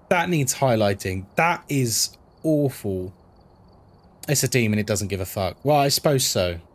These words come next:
I suppose so. I'm getting more frustrated with these ghost behaviors. They're so broken. I've had Omrias acting like banshees too. So you're gonna send this to the devs? I, I think we have to. I think we have to. I think we're gonna have to highlight.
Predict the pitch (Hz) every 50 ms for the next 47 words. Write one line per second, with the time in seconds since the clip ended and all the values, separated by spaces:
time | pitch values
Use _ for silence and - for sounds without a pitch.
0 | - - - - - 127 123 - - 127 110 104 - 110 101 113 120 156 156 143
1 | 151 151 135 - 135 - - 143 123 107 104 95 110 101 - - 117 104 - -
2 | 104 107 104 98 95 - 107 98 - 120 110 101 104 107 101 95 - 107 98 95
3 | 113 107 101 98 104 101 98 98 95 98 90 - - 104 98 95 - 92 92 92
4 | - - 98 - - - 104 95 87 - - - - - - - - - - -
5 | - 143 139 131 151 143 - 170 151 143 135 - - 147 135 123 143 160 143 110
6 | 90 - - - - - - - - _ - - - - - - - - - -
7 | 175 165 - 254 302 - 339 302 - 160 185 - - - 370 349 233 - - -
8 | - - - - - - - - - - - - - - - - - - - _
9 | - 185 - 277 269 233 185 170 214 240 - 277 190 165 156 - 247 220 214 208
10 | - 202 202 147 208 208 - 190 - - - 202 226 233 220 208 180 160 160 165
11 | 165 -